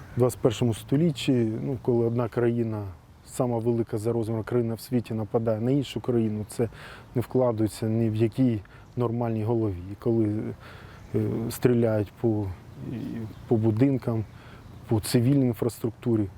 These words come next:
вбивають військових, а військові — це вчорашні вчителі, металурги,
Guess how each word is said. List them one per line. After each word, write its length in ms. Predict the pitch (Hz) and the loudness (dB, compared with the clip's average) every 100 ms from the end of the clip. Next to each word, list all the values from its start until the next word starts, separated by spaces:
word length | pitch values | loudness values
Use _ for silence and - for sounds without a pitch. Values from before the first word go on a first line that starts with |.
| - - - - - 113 | -18 -20 -20 -20 -8 -2
вбивають 640 | 107 123 127 120 110 - | 2 4 4 4 0 -2
військових, 680 | 117 127 - 135 135 123 - | 0 0 -2 0 0 0 2
а 40 | |
військові — 460 | 123 - - 131 113 | 2 2 2 2 2
це 140 | - | -2
вчорашні 520 | 98 123 117 110 - | -4 -2 0 -2 -6
вчителі, 500 | 104 131 - 120 120 | -2 -2 0 0 2
металурги, 720 | 127 110 110 104 113 117 107 | 0 0 -2 -2 0 0 -2